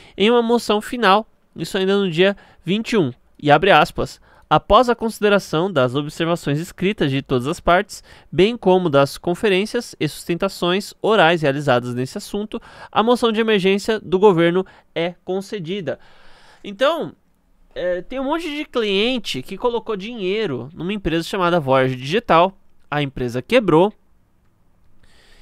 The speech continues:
e com isso, a empresa foi lançada em um mercado. "Alguém quer comprar? Porque a gente vai usar esse dinheiro aí pra pagar os clientes, né?" E a Binance foi quem deu a melhor oferta,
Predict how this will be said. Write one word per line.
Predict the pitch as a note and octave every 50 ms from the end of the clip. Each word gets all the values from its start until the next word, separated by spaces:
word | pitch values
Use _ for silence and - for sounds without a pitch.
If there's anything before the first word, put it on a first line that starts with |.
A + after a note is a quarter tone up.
| - - - - _ _ _ - - - _ _
e | - D3+ D#3 D#3 D3+ C#3+
com | - - C#4 D4+ C#4
isso, | A3+ A3+ C4 D4 - - - F3 C#3+ A#2 C3 - _ _ _ _ _ _ _ _ _ _ _ _ _ _ _ _ - _ _ _
a | - C#3 C#3+ D3+
empresa | D#3 D#3+ - E3+ E3 F3+ G3+
foi | - - G#3 G#3
lançada | A3+ C4 B3+ - A#3+ A3 G3+ A3+
em | A#3 A#3+
um | B3
mercado. | C#4 D4+ - - A#3+ G#3 F#3+ E3+ F#3
"Alguém | F3+ F3 E3+ G3 A3+
quer | A3+ - G3+
comprar? | - - E3+ D#3 C#3+ - G3 A3 A3 F3+
Porque | - - G3 - E3
a |
gente | E3+ F3
vai | F3+ F#3
usar | F3+ E3 F3 E3+ F3 E3 D3
esse | D#3 D#3+ D#3+ - -
dinheiro | D3 E3+ F3+ F3 F3+
aí | F#3
pra | F#3 - A3
pagar | - A#3+ A3+ G#3+ A3+
os | A#3 A3+ -
clientes, | - C4 C4 B3 B3 B3 A#3 - - -
né?" | F#3+ F#3 A3+ C#4 - _ _ _ _ _ _ _ _ _ _ _ _ _ -
E | A#3+ G#3
a | F#3
Binance | D3+ E3+ E3 F3 F#3+ A3 G#3+ - C4+ B3+
foi | - - F3+ E3
quem | - - E3
deu | D3+ D#3 D3
a |
melhor | D3+ D3+ C#3+ D3 D#3 F3+
oferta, | A#3 - - G#3+ F#3+ F#3+ G3+ G3 - C4 D4